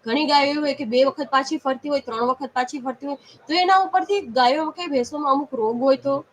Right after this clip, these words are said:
રોગની આપણને ખબર પડે કે ગાય છે રિપીટ બ્રીડર છે કે ગરમીમાં આવતી નથી, એવા,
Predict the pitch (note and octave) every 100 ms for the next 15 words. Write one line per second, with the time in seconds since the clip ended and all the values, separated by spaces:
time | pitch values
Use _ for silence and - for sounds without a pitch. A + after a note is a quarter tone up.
0 | _ - A3+ B3+ B3 C4 C#4 C4 G#3+ A3+
1 | A#3 C4+ A#3+ A3 G#3+ F#3 F#3+ A3 A#3+ A3+
2 | A#3 A3+ A3 A#3 C#4 G#3+ A#3+ A3+ B3 A#3+
3 | - A3+ A3 - _ _ - C#4+ A#3+ A#3+
4 | A#3+ C4+ C4 A#3+ B3 B3+ B3 B3+ B3 A3
5 | B3+ C4